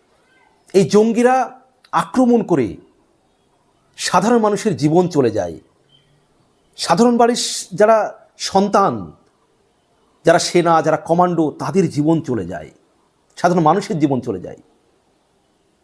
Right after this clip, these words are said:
কি পায় জঙ্গিরা এর বিনিময়ে? কি পায় তারা? এই সাধারণ সেনা, কমান্ডো, সাধারণ পরিবারের ছেলে, তাদের প্রাণ চলে যাচ্ছে, তার পরিবারের কি হবে? সাধারণ মানুষ, যে সমস্ত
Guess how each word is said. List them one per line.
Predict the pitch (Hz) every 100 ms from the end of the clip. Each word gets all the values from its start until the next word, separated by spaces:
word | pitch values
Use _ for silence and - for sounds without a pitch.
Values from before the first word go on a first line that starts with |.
| _ _ _ _ _ _ _ _ _
কি | 254 240
পায় | - 143 165 170
জঙ্গিরা | 120 135 131 135 123
এর | 110
বিনিময়ে? | 117 110 117 - _ _ _ _
কি | 302 339
পায় | 202 143
তারা? | - 76 - _ _ _ _ _ -
এই | 151
সাধারণ | - 147 151 160 143 - _ _ _ _ _ _ _ _ _ _
সেনা, | - - 165 156 151 123 - _ _
কমান্ডো, | 151 240 156 151 139 - _ _ _ _ _ -
সাধারণ | 190 190 220
পরিবারের | 170 185 190 170
ছেলে, | - 151
তাদের | 143 165
প্রাণ | - 123 131
চলে | 127 98
যাচ্ছে, | 87 78 _ - -
তার | 147 -
পরিবারের | 175 190 185 -
কি | 110
হবে? | - - - _ _ _ _ _ _ _ _ _ -
সাধারণ | 190 233 247
মানুষ, | 226 277 226 143
যে |
সমস্ত | 220 262 254 262